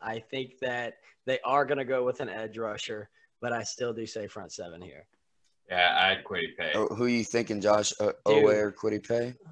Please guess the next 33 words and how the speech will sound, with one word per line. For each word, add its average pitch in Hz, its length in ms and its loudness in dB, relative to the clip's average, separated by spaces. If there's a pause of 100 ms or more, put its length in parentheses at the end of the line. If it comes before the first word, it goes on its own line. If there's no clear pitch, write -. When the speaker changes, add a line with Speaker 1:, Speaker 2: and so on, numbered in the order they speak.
(320)
Speaker 1:
I'm 156 600 6 (160)
in 147 400 -2
love 131 440 0
with 120 220 -14
Joseph 123 560 -4
Osa 113 520 -6
from 113 520 -10
the 113 80 -10
Longhorns. 104 840 -12 (400)
Like, 113 420 -8 (840)
have 127 340 -6
y'all 135 380 0
watched 135 440 0
that 95 260 -8
man? 85 400 -16
He's 110 200 -12
one 123 100 4
of 120 60 -6
Speaker 3:
Okay. 110 100 -4
Speaker 1:
the - 120 -8 (180)
top 135 280 0
pass 139 320 0
rushers, 143 360 -4
and 113 140 -12
he 120 120 -8
fits 113 400 -8
right 107 320 -8
into 113 240 -12
Tennessee's 104 540 -12
scheme, 92 320 -12
in 92 80 -16
my 78 180 -14
opinion. 69 400 -20